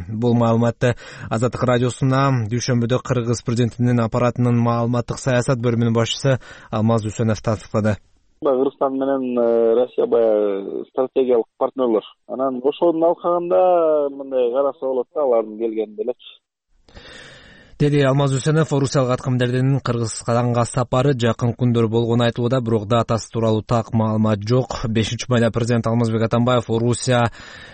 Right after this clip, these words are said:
Speaker 1: э, президенти Владимир Путин менен телефондон сүйлөшүп, ортодогу кызматташтыктын маанилүү маселелерин талкуулашканы кабарланган. Иран расмий Исламабад суннит жоочуларынын чек ара аймактарындагы чабуулдарына бөгөт койбосо,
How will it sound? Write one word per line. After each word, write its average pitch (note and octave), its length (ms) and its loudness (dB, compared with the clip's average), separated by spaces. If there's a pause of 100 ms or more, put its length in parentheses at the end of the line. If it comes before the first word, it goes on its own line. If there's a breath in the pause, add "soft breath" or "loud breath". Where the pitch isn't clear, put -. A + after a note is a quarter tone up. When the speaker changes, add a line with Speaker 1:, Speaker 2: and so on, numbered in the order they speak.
(300 loud breath)
Speaker 1:
э, B2 160 0
президенти C3 600 0 (280)
Владимир A#2+ 360 0
Путин C3 320 -2
менен A#2 200 2
телефондон A#2 440 0
сүйлөшүп, B2+ 500 0
ортодогу A#2+ 480 2
кызматташтыктын A#2+ 720 0
маанилүү B2 460 2
маселелерин A#2 920 0
талкуулашканы G#2+ 800 -2 (160)
кабарланган. G#2 540 0 (1040 loud breath)
Иран C#3+ 320 4
расмий C#3 600 0
Исламабад C3+ 560 0
суннит - 640 -2
жоочуларынын B2+ 760 0
чек B2+ 220 -2
ара B2+ 160 2
аймактарындагы A#2+ 580 0
чабуулдарына A#2+ 600 0
бөгөт A#2+ 360 0
койбосо, B2+ 460 2